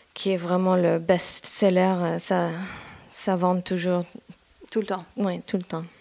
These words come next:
Speaker 2: Et comment, du coup, comment t'as fait pour, euh, faire grossir tout ce business, euh,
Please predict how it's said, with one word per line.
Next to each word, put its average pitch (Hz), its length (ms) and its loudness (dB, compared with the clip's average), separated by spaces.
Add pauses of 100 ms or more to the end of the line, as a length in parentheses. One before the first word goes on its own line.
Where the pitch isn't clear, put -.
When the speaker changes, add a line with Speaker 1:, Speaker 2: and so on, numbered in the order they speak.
(260)
Speaker 2:
Et - 60 -14
comment, 226 380 -6 (180)
du - 100 -14
coup, - 140 -16
comment 208 220 -10
t'as 185 140 -12
fait 226 200 -10
pour, 185 320 -14
euh, 170 180 -12 (640)
faire 175 220 -8
grossir 220 560 0
tout 220 120 -10
ce - 160 -6
business, 196 680 -8
euh, 175 440 -14